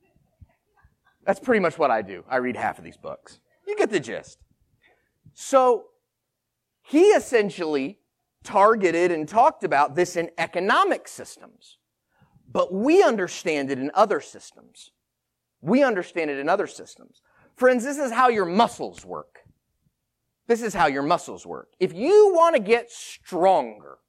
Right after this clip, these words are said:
with your muscles, you don't sit on the beach. You don't rest. If you want growth in your muscles, what do you do? What do you do?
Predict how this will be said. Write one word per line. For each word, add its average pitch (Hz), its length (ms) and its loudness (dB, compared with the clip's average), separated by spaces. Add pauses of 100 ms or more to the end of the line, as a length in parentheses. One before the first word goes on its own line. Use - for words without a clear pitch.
(720)
with 247 320 0
your 240 380 6
muscles, 220 840 -4 (1040)
you 254 440 2
don't 285 400 4
sit 277 260 4
on 226 120 -2
the 214 40 -6
beach. - 440 -14 (1040)
You 294 200 4
don't 285 340 2
rest. - 760 0 (880)
If 180 160 -4
you 381 300 4
want 254 340 -2
growth 170 640 -2 (140)
in 160 180 -6
your 277 460 0
muscles, 233 840 -6 (420)
what 226 380 4 (180)
do 262 160 0
you 247 200 0
do? 156 500 -6 (1080)
What 254 360 2
do 247 120 0
you 220 180 0
do? 127 340 -2